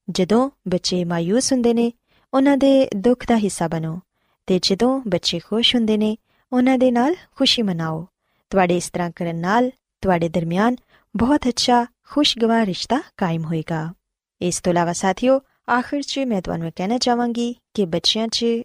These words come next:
ਇੱਕ ਦੂਸਰੇ ਨਾਲ ਮੁਕਾਬਲੇ ਦੀ ਆਦਤ کدی نہ پاؤ، کیونکہ اس طرح کرن نال کئی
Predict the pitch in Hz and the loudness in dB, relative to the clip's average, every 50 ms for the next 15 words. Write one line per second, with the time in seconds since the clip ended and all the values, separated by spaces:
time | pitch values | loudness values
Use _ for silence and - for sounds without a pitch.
0 | _ _ - 277 294 - - 214 226 233 - - 240 240 233 233 233 233 233 233 | _ _ 0 0 0 -2 -4 -4 -4 -4 -2 -2 -2 0 0 2 2 2 2 2
1 | 214 196 190 - 185 180 170 175 202 226 233 226 220 208 190 185 175 202 202 196 | 0 -2 -2 -2 -2 -2 -2 0 0 -2 0 0 0 0 0 0 0 0 -2 -2
2 | - - _ _ _ _ _ _ _ - 269 240 247 247 226 190 175 160 - 170 | -4 -12 _ _ _ _ _ _ _ 2 2 4 4 2 2 0 -2 -4 -6 -8
3 | 160 156 160 170 185 _ _ _ _ - - 185 180 180 - 277 302 - _ - | -8 -8 -8 -10 -12 _ _ _ _ -4 -2 -2 -2 0 0 0 0 -2 _ -4
4 | - 262 254 - - 269 277 277 269 - 202 185 180 175 170 175 180 196 202 208 | -2 -2 -2 0 -2 -2 -2 -2 -2 -4 -4 -4 -4 -4 -4 0 0 2 2 0
5 | 208 - _ _ _ _ - - 269 277 285 | -2 -4 _ _ _ _ 0 2 2 4 2